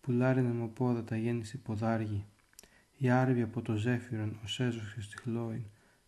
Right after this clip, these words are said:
στα τείχη του ωκεανού τους έδεσε στο πλάγι, τον πήδασον ασύγκριτον που είχε ο Πηλίδης φέρει,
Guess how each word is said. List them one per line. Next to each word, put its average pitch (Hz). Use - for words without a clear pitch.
στα -
τείχη 127
του -
ωκεανού 117
τους -
έδεσε 117
στο 117
πλάγι, 117
τον 117
πήδασον 127
ασύγκριτον 113
που -
είχε 120
ο 117
Πηλίδης 113
φέρει, 120